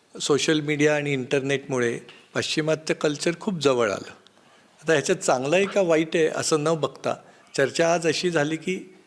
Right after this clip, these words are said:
आपलं जे कल्चर आहे ते सर्वसमावेशक आहे, फॅमिली आपण जास्त महत्त्वाची ठरते आणि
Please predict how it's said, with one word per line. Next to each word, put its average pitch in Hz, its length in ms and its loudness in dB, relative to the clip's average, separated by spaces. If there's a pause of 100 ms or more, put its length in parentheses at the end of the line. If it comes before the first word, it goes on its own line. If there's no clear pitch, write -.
(260)
आपलं 131 320 0
जे 180 160 0
कल्चर 175 540 0
आहे 117 180 0
ते 139 180 -2
सर्वसमावेशक 131 1080 -2
आहे, 110 300 -6
फॅमिली 139 600 0
आपण 120 400 -6 (540)
जास्त 120 340 0 (180)
महत्त्वाची 110 520 -8 (760)
ठरते 104 400 -4
आणि 107 140 -8